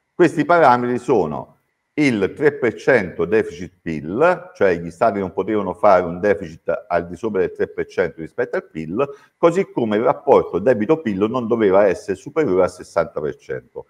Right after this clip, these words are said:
Questo è, sono dei limiti quantitativi previsti dal Trattato di Maastricht.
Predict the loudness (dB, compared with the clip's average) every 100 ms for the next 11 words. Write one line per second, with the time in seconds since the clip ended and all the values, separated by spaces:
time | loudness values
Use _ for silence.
0 | _ _ _ 6 6 8 8 8 6 2
1 | 4 4 2 4 4 2 -2 -4 -4 -6
2 | 2 2 2 -2 2 2 0 0 0 -2
3 | -4 -4 -2 0 -4 0 0 2 -4 2
4 | 0 0 -6 -8 -10 _ -20 _ -12